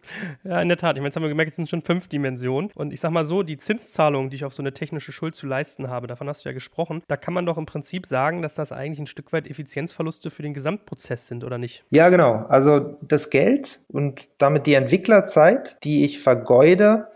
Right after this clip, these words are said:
Speaker 2: weil technische Schuld existiert und die Entwickler eben langsam sein müssen und auch sollten übrigens, und damit sie nichts kaputt machen, die habe ich eben nicht mehr zur Verfügung, um damit Features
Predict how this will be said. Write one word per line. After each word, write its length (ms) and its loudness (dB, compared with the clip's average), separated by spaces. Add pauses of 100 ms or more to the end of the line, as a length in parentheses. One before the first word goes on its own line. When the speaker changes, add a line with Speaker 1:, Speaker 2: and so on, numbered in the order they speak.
(300)
Speaker 2:
weil 360 6
technische 420 -2
Schuld 340 0
existiert 640 0
und 120 2
die 80 2
Entwickler 400 0
eben 160 2
langsam 440 2
sein 340 4
müssen 520 2
und 160 0
auch 120 4
sollten 440 4
übrigens, 460 -4
und 160 -8
damit 220 -2
sie 60 -2
nichts 220 -4
kaputt 320 -4
machen, 320 -6 (140)
die 120 -2
habe 140 2
ich 100 2
eben 220 2
nicht 240 2
mehr 160 4
zur 160 -6
Verfügung, 460 0
um 80 -2
damit 240 -2
Features 580 -2